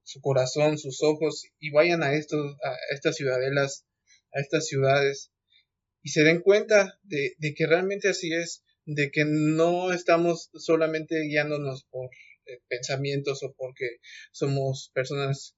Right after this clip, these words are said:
conspiranoicas, realmente no, somos seres vivos que estamos cansados de cómo es que nos manipulan, estamos cansados de, Ewan me comenta y me ha dicho: quizás es adelantarme a muchos temas, pero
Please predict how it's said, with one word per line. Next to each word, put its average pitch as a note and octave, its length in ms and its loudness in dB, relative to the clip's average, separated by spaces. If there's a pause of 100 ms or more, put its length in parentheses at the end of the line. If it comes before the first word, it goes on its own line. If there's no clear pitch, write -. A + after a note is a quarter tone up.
(120)
conspiranoicas, C3 1160 -6
realmente G3+ 500 4
no, F3 280 -2 (400)
somos G3 440 0
seres F#3 340 4
vivos D#3 500 -2 (340)
que C3+ 640 0 (460)
estamos G3 440 -2
cansados E3+ 760 -2 (260)
de C#3 300 -4
cómo E3+ 340 0
es E3+ 140 -2
que F3+ 100 -2
nos D#3 360 -6
manipulan, C#3 840 -2
estamos E3 400 -2
cansados D3 720 -2 (260)
de, C3 560 -2 (920)
Ewan D#3+ 400 6
me C3+ 140 2
comenta C#3+ 720 0 (100)
y C3+ 300 -16
me C3+ 120 -10
ha C#3 60 -2
dicho: C#3 300 -4
quizás D3 340 -6
es D3+ 100 -6
adelantarme C#3 520 -2
a C#3 40 -4
muchos C3+ 360 -10
temas, C3+ 400 -6
pero - 160 -20